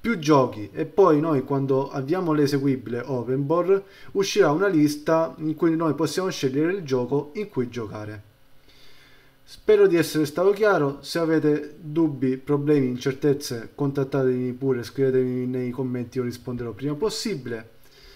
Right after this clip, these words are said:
Vi ringrazio per l'attenzione e al-, ci vediamo al prossimo video tutorial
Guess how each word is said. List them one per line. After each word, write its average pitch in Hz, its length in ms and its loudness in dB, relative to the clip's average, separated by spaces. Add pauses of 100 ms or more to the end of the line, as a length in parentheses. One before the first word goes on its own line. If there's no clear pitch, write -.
(500)
Vi 185 100 0
ringrazio 196 420 4
per 190 120 4
l'attenzione 151 720 -2 (100)
e 208 120 -10
al-, 190 440 -4 (300)
ci 185 120 -8
vediamo 160 300 0
al 151 80 -4
prossimo 147 420 0
video 151 380 0
tutorial 110 680 -10